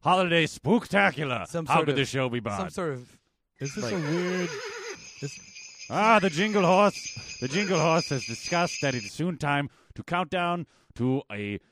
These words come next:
Speaker 1: bit of a respite so that all of us can fill our horns. Lord Michael, please, uh, you are the honored guest. Second, of course, to the jingle horse.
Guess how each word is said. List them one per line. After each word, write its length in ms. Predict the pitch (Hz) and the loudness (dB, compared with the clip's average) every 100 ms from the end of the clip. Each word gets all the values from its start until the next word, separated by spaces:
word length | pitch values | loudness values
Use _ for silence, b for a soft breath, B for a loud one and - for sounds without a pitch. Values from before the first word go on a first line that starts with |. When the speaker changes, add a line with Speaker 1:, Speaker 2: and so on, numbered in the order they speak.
| _ _ - | _ _ -4
Speaker 1:
bit 180 | 165 147 | -2 0
of 80 | 139 | -2
a 80 | 127 | 0
respite 680 | 139 147 - 175 180 - - _ _ | -2 -4 -2 -2 -2 -8 -20 _ _
so 200 | - 120 | -6 -2
that 180 | 120 107 | -2 0
all 180 | 131 143 | 0 0
of 80 | |
us 140 | 143 - | -2 -4
can 160 | 120 | -8
fill 220 | 104 196 170 | -6 -2 0
our 120 | 127 | 0
horns. 640 | 113 120 120 120 - - _ _ _ _ | 0 0 0 -4 -12 -20 _ _ _ _
Lord 200 | 139 147 | 0 2
Michael, 320 | 135 131 117 117 | 2 -2 -2 -2
please, 480 | 143 170 160 - _ _ _ 95 | 0 2 0 -4 _ _ _ -8
uh, 300 | 101 107 95 _ - | -6 -6 -8 _ -6
you 260 | 123 143 | 0 2
are 160 | 123 120 | 2 0
the 120 | 117 | 0
honored 260 | 120 120 104 | -2 -2 -2
guest. 260 | 120 127 | -2 0
Second, 300 | 196 214 185 | 0 2 0
of 80 | 147 | -2
course, 220 | - 131 - | 0 0 0
to 120 | 131 | -2
the 60 | |
jingle 280 | 110 117 110 | -2 -4 -4
horse. 360 | 104 101 98 | -4 -4 -6